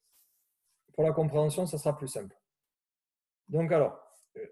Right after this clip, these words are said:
je l'ai déjà fait, mais je vous explique la, la technique. En fait, le vecteur vitesse, il est là. Et je vais tracer une parallèle à ce vecteur, euh, vitesse en la faisant commencer du point O.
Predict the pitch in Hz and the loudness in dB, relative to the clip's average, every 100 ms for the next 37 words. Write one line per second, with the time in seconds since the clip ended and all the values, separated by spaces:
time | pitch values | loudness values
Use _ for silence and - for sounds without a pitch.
0 | - - 139 139 135 139 226 220 147 - | -12 -2 0 4 6 6 6 4 2 -4
1 | - 113 117 127 123 143 135 107 98 107 | -16 -14 -8 -8 -6 -8 -2 0 2 0
2 | 104 131 165 208 131 135 170 151 143 143 | 0 -2 -2 0 0 2 0 4 6 6
3 | 147 135 143 160 156 131 113 110 139 269 | 6 4 4 2 2 0 -2 2 4 2
4 | - - _ _ _ _ _ _ _ _ | -4 -20 _ _ _ _ _ _ _ _
5 | _ _ _ _ - 208 190 143 - - | _ _ _ _ 8 12 12 8 0 -6
6 | 135 165 185 208 202 - 170 156 - 247 | 2 4 6 6 6 8 8 6 6 6
7 | 220 226 220 180 160 - 156 160 151 165 | 8 8 8 8 4 2 2 2 2 2
8 | 160 143 139 131 135 143 190 240 - 156 | 8 10 8 6 0 0 2 4 2 2
9 | 151 147 143 147 151 143 143 143 214 202 | 4 4 4 2 4 4 4 4 2 2
10 | 190 190 - 143 135 | 2 2 2 0 0